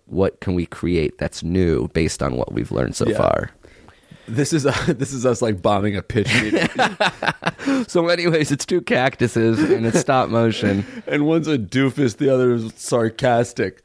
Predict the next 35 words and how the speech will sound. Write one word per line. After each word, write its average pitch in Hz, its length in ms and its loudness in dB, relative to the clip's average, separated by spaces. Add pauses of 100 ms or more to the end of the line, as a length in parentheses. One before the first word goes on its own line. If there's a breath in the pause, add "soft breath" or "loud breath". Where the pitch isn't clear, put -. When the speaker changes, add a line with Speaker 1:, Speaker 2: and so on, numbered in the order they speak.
(100)
Speaker 1:
Uh, 98 360 2 (100)
and 113 140 2
we 127 80 4
do 175 160 0
have 107 180 0
ideas. 85 420 -2
We 98 140 2
have 117 340 0
a - 100 -2
lot 101 240 2
of 80 280 -2
things - 400 -6
percolating 87 540 0
that 87 120 -4
we 82 320 -2
are 76 340 0
excited 92 520 0
about. 60 400 -4
We're 95 120 -2
Speaker 2:
Yeah, 175 120 2
Speaker 1:
just 110 100 0
Speaker 2:
I 110 40 -4
mean, 123 140 0
even 165 240 0
when 139 200 0
we 117 100 2
were 104 340 2
making 113 460 -2
Jake 104 240 -2
and 95 80 -4
Amir, 110 260 0
we 98 140 -4
were 101 80 -2
still, 104 260 -4
like, 90 360 -8